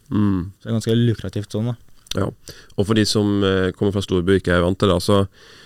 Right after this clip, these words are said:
Speaker 1: ofte så bor jo typ ungdomsskoleelever og videregående ele-, elever og sånne ting da, de bor gjerne nærme skolen, for de kommer kanskje, de bor kanskje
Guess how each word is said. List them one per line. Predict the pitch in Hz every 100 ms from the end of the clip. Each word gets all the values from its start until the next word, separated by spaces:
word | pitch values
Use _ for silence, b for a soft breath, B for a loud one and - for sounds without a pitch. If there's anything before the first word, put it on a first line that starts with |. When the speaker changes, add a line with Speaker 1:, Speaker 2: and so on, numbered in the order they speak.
| B B B B
Speaker 1:
ofte | 101 - 98
så | - 107
bor | 98 98 101
jo | 98 95 92 90
typ | 90 -
ungdomsskoleelever | 92 87 - 90 87 90 90 90 85
og | 82 82 80 85
videregående | 87 82 90 82 87 82 80
ele-, | 82 85
elever | 92 90 90
og |
sånne | 90 87
ting | 101
da, | 95 87
de | 90
bor | 87 87 95
gjerne | 85 78 80 82 85 82 82 80
nærme | 92 87 92
skolen, | - 90 95
for | 95
de | 95
kommer | 90 95 92
kanskje, | 90 87
de | 95
bor | 101
kanskje | 107 98 - 98 95 90 92